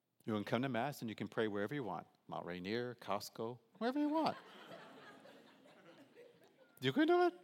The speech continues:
both. Hmm? Here at Mass, we are assured, though,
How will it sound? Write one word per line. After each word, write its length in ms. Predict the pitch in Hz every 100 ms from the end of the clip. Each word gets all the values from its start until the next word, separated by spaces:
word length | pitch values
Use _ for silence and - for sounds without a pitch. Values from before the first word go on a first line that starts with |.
| -
both. 720 | 156 208 349 311 175 - - - -
Hmm? 220 | 110 165 247 - - - - - - - _ _ _ _ _ _ _ _ _ _ -
Here 100 | 101
at 100 | 113
Mass, 400 | 110 110 101 -
we 120 | 107
are 80 | 98
assured, 520 | 92 - 117 113 95
though, 280 | - 82 -